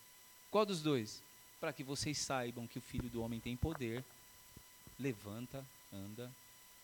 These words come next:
e caminha." Né? Então eles questionaram a autoridade de Jesus para perdoar os pecados. Somente o Filho de Deus poderia perdoar os pecados.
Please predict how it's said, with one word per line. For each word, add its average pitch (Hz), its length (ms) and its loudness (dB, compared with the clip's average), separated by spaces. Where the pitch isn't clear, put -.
e 113 60 -12
caminha." 135 460 -10
Né? 139 80 2
Então 202 200 8
eles 220 160 6
questionaram 220 800 6
a 202 60 8
autoridade 196 640 6
de 190 120 -2
Jesus 180 480 2
para 202 180 8
perdoar 247 840 8
os 185 140 4
pecados. - 600 -4
Somente 233 400 4
o 220 60 6
Filho 311 440 10
de 214 140 2
Deus 240 300 8
poderia 175 360 6
perdoar 135 420 4
os 120 80 0
pecados. - 500 -4